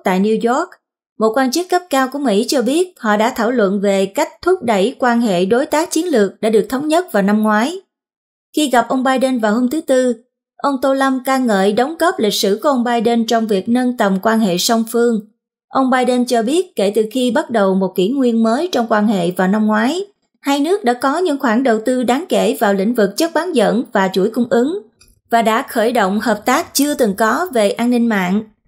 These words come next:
Ông cũng nói rằng hai nước đoàn kết trong cam kết về tự do hàng hải và tôn trọng pháp quyền,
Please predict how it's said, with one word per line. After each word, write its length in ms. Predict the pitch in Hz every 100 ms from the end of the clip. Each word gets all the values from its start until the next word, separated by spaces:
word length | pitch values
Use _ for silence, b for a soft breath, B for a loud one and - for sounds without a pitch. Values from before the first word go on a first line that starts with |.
| _ _ _
Ông 120 | 269 277
cũng 140 | 277 269
nói 180 | 302
rằng 340 | 359 254 214 202
hai 240 | 202 262 262
nước 240 | 311 370
đoàn 220 | 226 208 202
kết 200 | 269 359
trong 180 | 277 247
cam 220 | 240 240
kết 300 | 233 285 359
về 180 | 208 190
tự 140 | 190
do 240 | 185 208 226
hàng 200 | 220 196
hải 400 | 202 175 226 302
và 140 | 208 190
tôn 280 | - 240
trọng 260 | 240 196 185
pháp 240 | 277 320 -
quyền, 320 | 214 196 196